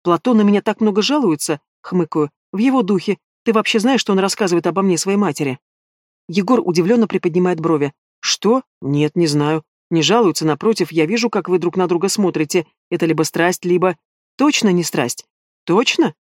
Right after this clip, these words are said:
переспрашивает он незамедлительно. «Конечно». Блин, блин, пульс ускоряется, тема не нравится мне совсем. Вот и я о том же. Не хотелось бы, чтобы ты Платона ненавидела. Он важный для меня человек, хотя иногда я сам готов ему шею свернуть. Приехали.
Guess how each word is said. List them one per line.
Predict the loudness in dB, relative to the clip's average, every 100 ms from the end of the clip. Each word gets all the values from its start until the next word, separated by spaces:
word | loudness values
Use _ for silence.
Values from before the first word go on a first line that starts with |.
| _
переспрашивает | -2 -2 0 -2 -2 -2
он | 0
незамедлительно. | 0 0 0 0 -4 -2 -4 -6 _
«Конечно». | -2 0 0 -2 -4 -8 _ _ _
Блин, | -2 2 2 2
блин, | 2 2 2
пульс | 0 -2 -4
ускоряется, | -4 -2 2 0 0 -4 -4 _ _
тема | -4 0 2
не | 2
нравится | 2 2 0 -2
мне | -4 -4
совсем. | -4 -6 -6 -8 _ _ _ _
Вот | -2 2
и |
я | 2 2
о |
том | 0 -2
же. | -2 -6 -10 _ -4
Не | -2
хотелось | 0 2 0 0
бы, | -4
чтобы | -2 -4
ты | -2
Платона | -4 0 0 0
ненавидела. | 0 0 0 -2 -4 -6 -6 -12 _ _
Он | 0
важный | 2 2 0
для | 0
меня | 0 0
человек, | -2 -2 0 -2 -4 _
хотя | -6 -2 0
иногда | 0 0 2
я | 0
сам | 0 -2 0
готов | -2 -4
ему | -2 -4
шею | -2 -2
свернуть. | -4 -4 -4 -4 -8 -16 _ _ _
Приехали. | -2 2 2 0 -8